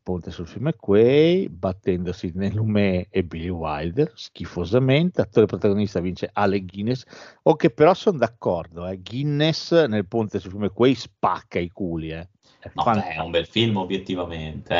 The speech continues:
Speaker 2: eh, non posso
Speaker 1: Però
Speaker 2: dire.
Speaker 1: batte Charles Lawton, e Charles Lawton di testimone d'accusa è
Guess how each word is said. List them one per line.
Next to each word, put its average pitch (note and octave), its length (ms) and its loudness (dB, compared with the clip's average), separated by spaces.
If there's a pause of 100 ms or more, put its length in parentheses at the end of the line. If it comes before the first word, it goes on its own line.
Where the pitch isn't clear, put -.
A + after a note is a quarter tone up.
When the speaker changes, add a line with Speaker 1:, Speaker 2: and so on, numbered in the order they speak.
(120)
Speaker 2:
eh, - 60 -10
non D#2+ 100 -10
posso C3+ 180 2
Speaker 1:
Però A2+ 280 6
Speaker 2:
dire. G#2+ 120 2
Speaker 1:
batte G#2+ 400 -6
Charles F#2+ 280 -8
Lawton, E2+ 560 -14
e F#2 120 -18
Charles - 280 -8
Lawton A2+ 340 0
di G2+ 80 -8
testimone G#2 480 -6
d'accusa A2+ 640 -2 (160)
è G#2 260 0